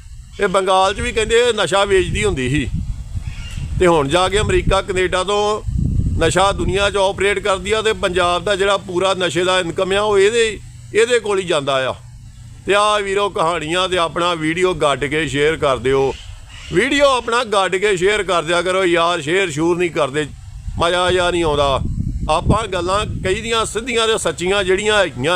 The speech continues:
ਆ, ਪੂਰੀ ਖੋਜਬੀਨ ਕਰਕੇ, ਪੂਰੀ ਛਾਣਬੀਨ ਕਰਕੇ, ਤੇ ਸ਼ੇਅਰ ਕਰਿਆ ਕਰੋ ਮੇਰੇ ਵੀਰ ਗੱਡ ਕੇ। ਆ ਦੇਖੋ ਕਿੱਡੀ ਵੱਡੀ ਅੰਦਰ ਦੀ ਗੱਲ ਕੱਢ ਕੇ ਲਿਆਂਦੀ ਆ ਤੁਹਾਡੇ ਕੋਲ ਵੀ, ਨੈਂਸੀ ਗਰੇਵਾਲ ਕੌਣ ਆ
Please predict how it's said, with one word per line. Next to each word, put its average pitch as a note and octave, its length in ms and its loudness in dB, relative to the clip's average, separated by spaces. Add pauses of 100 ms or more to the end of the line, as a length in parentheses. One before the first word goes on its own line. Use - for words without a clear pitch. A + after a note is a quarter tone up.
(100)
ਆ, C#3+ 120 0 (400)
ਪੂਰੀ C#4 420 0 (100)
ਖੋਜਬੀਨ G#3+ 920 2
ਕਰਕੇ, G3 540 0
ਪੂਰੀ F#3+ 360 0
ਛਾਣਬੀਨ E3+ 640 0 (120)
ਕਰਕੇ, C#3+ 500 0 (800)
ਤੇ F#3 160 4
ਸ਼ੇਅਰ A#3 380 2
ਕਰਿਆ G3 280 0
ਕਰੋ G#3 240 0
ਮੇਰੇ F#3 320 0
ਵੀਰ F#3 160 2
ਗੱਡ D#3+ 300 0
ਕੇ। D#3+ 300 0 (500)
ਆ F#3 120 2
ਦੇਖੋ G#3 340 0 (180)
ਕਿੱਡੀ A3+ 720 -2
ਵੱਡੀ G3 440 0
ਅੰਦਰ F#3 240 -2
ਦੀ F#3 200 -4
ਗੱਲ E3+ 320 0 (140)
ਕੱਢ E3+ 200 -2
ਕੇ G3+ 180 0
ਲਿਆਂਦੀ D3 400 0
ਆ F#3 80 2
ਤੁਹਾਡੇ C#3+ 420 0
ਕੋਲ D#3+ 220 0
ਵੀ, F3+ 120 0
ਨੈਂਸੀ D3 480 0
ਗਰੇਵਾਲ C#3+ 460 2
ਕੌਣ D#3+ 360 0
ਆ C#3+ 200 0